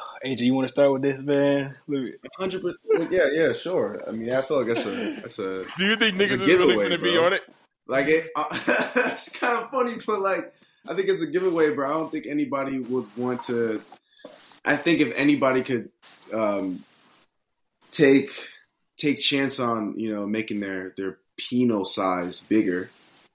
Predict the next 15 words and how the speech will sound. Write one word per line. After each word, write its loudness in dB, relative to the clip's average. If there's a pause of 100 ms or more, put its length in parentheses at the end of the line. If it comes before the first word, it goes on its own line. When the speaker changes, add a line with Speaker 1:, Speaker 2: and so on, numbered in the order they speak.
(560)
Speaker 2:
I -4
don't 0
think, 2 (100)
um, -2
anybody's 2
gonna 0
pass -2
up -8
on -2
it, -6
especially -4
for -4
a -2
reasonable -2
price. 0